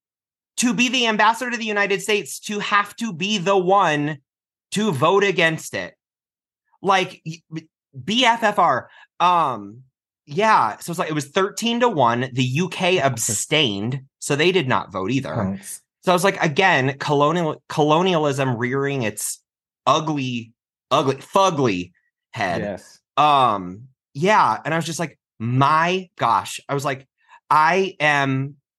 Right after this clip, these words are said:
Speaker 1: when is enough enough? Like, that's what I was talking about in therapy today too, about, I was just like, you know, I was like, "Sometimes I feel like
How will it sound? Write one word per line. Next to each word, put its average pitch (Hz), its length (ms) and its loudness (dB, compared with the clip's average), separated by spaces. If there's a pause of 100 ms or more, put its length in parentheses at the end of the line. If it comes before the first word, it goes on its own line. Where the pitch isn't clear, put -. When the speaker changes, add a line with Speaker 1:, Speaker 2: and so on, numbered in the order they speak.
(460)
Speaker 1:
when 226 340 2
is 190 160 0
enough 127 300 0
enough? 117 420 -4
Like, 135 160 2
that's 185 180 2
what 233 100 2
I 202 40 4
was 170 100 -2
talking 143 220 -2
about 120 180 -2
in 113 80 -10
therapy 104 360 -4
today 95 280 -4
too, 92 380 -6
about, 120 240 2
I - 40 4
was 123 80 -2
just 131 140 -6
like, 120 160 -4
you 143 100 -2
know, 170 280 4
I - 100 -2
was 135 120 2
like, 131 180 -2 (320)
"Sometimes 196 380 2
I 160 100 2
feel 143 320 2
like 101 320 0